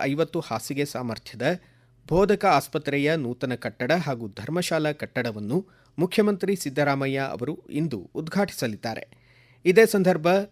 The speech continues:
ಸೂಪರ್ ಸ್ಪೆಷಾಲಿಟಿ ಆಸ್ಪತ್ರೆ ಕಟ್ಟಡ ನಿರ್ಮಾಣ ಕಾಮಗಾರಿಗೆ ಅವರು ಶಂಕುಸ್ಥಾಪನೆ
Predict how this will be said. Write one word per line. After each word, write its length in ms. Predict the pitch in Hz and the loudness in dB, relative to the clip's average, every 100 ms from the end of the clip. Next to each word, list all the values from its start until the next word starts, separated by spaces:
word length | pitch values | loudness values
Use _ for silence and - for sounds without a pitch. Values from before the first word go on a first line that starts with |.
| _ | _
ಸೂಪರ್ 440 | - 180 185 196 | -2 0 2 -2
ಸ್ಪೆಷಾಲಿಟಿ 640 | - - 143 143 139 127 127 | -2 -4 -2 -2 -2 -4 -6
ಆಸ್ಪತ್ರೆ 720 | 107 - 135 113 123 139 185 _ _ | -6 -6 -10 -8 -2 -2 -2 _ _
ಕಟ್ಟಡ 380 | 175 170 202 196 | -2 2 2 4
ನಿರ್ಮಾಣ 480 | 196 139 131 135 135 | 2 2 0 -2 -2
ಕಾಮಗಾರಿಗೆ 680 | - 123 120 113 110 131 | -4 -4 -4 -4 -4 -4
ಅವರು 420 | - - 113 180 - | -4 -6 -6 -8 -10
ಶಂಕುಸ್ಥಾಪನೆ 840 | - 135 139 202 - 123 110 104 | -6 -6 -2 -2 -2 -2 -4 -8